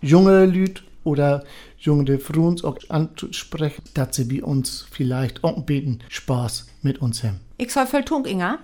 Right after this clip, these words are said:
Speaker 2: dass wir da ganz, ganz interessant, dass uns von der D C dann zu sehen, hö jam die kümmern san an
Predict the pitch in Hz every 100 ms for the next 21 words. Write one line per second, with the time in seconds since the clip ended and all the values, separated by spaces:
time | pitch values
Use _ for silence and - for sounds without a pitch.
0 | - _ 247 226 226 220 220 220 185 208
1 | - - 208 - 226 247 - - _ -
2 | 208 208 180 214 - 196 185 180 190 185
3 | - 240 254 240 247 269 - - 226 -
4 | 247 269 254 277 269 - _ 226 214 208
5 | 208 196 190 196 165 - 214 220 226 220
6 | 226 233 226 202 190 190